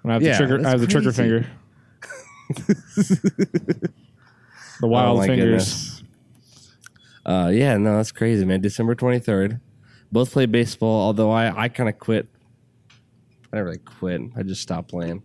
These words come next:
Speaker 2: Well, I guess quit a few years
Speaker 1: I
Speaker 2: ago.
Speaker 1: kinda fell out of it.
Speaker 2: Yeah.
Speaker 1: I played in high school, and, uh, I was playing on the, I was playing on the varsity team my freshman year. And, uh, that's not really saying anything, though, 'cause it was at Riverview.
Speaker 2: Mm-hmm.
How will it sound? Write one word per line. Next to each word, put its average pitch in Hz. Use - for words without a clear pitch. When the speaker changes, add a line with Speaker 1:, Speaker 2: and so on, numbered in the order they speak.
Speaker 2:
Well, 131
I 131
guess 113
quit 90
a -
few -
years 101
Speaker 1:
I 190
Speaker 2:
ago. 220
Speaker 1:
kinda 190
fell 127
out 98
of 95
it. 98
Speaker 2:
Yeah. 120
Speaker 1:
I 180
played 185
in 160
high 139
school, 175
and, 131
uh, 117
I -
was 120
playing 131
on 120
the, 110
I -
was 139
playing 147
on 135
the 123
varsity 120
team 120
my 107
freshman 117
year. 104
And, 107
uh, 101
that's 147
not 147
really 127
saying 127
anything, 113
though, 107
'cause 107
it 117
was 107
at 107
Riverview. 98
Speaker 2:
Mm-hmm. 98